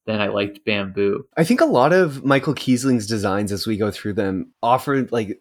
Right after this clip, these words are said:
Speaker 2: the interaction is coming from your all choosing in some ways from a shared group of resources, but then you're gonna bring them back to your own space where no one's gonna mess with you after you've successfully grabbed them. But typically within that shared space,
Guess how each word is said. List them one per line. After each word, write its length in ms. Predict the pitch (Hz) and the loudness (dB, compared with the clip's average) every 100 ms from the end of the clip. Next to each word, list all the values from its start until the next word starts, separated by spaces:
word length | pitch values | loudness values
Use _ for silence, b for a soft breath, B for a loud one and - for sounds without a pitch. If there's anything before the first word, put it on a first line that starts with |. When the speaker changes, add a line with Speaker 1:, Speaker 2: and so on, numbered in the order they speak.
| _ - | _ -2
Speaker 2:
the 260 | 117 131 - _ | 2 2 0 _
interaction 540 | 185 185 139 117 - 131 | 4 6 6 2 0 -2
is 100 | - | 0
coming 240 | 120 113 | -2 -2
from 160 | 107 110 | -2 -2
your 200 | 104 107 - - | -2 -4 -8 0
all 340 | 120 123 117 _ | 4 4 2 _
choosing 540 | - 160 151 131 127 | 0 4 4 6 4
in 100 | 117 | 2
some 140 | 110 110 | 0 -2
ways 180 | 104 98 | -2 -2
from 180 | 113 | -4
a 40 | 101 | -2
shared 460 | - 120 110 101 | -2 2 2 0
group 300 | 90 110 117 | -4 -4 -2
of 140 | 110 87 | -2 -4
resources, 640 | 90 95 127 123 - 156 | -4 -2 0 0 0 -2
but 140 | 127 107 | -2 0
then 100 | 127 | 0
you're 140 | 110 | 0
gonna 140 | 123 | 0
bring 400 | 110 104 127 151 | -2 0 2 4
them 180 | 143 120 | 4 4
back 460 | 95 95 90 - - | 0 -2 -2 -4 -10
to 100 | - | -4
your 140 | 107 | 0
own 220 | 90 104 110 | 0 -2 -4
space 420 | - 92 101 - | -4 -4 -4 -4
where 80 | 107 | -4
no 100 | 104 | -4
one's 160 | 107 | -6
gonna 180 | 107 95 | -6 -6
mess 280 | 92 87 - | -6 -8 -8
with 140 | 131 | -4
you 260 | 160 175 180 B B B | -2 -4 -6 B B B
after 280 | 113 117 - | -2 -2 -2
you've 400 | 113 107 95 - _ | -2 -2 -4 -12 _
successfully 640 | - 113 - 110 - 104 92 | -8 -6 -2 -2 -2 -6 -6
grabbed 340 | 90 85 123 | -4 -6 0
them. 260 | 175 226 - - | 0 0 -4 2
But 220 | 143 - | 2 2
typically 580 | - 254 220 - 147 139 | 0 2 0 2 4 4
within 300 | 135 139 127 | 2 2 2
that 180 | 113 | 0
shared 300 | - 127 113 | 0 0 0
space, 460 | - 127 113 98 | 0 2 2 0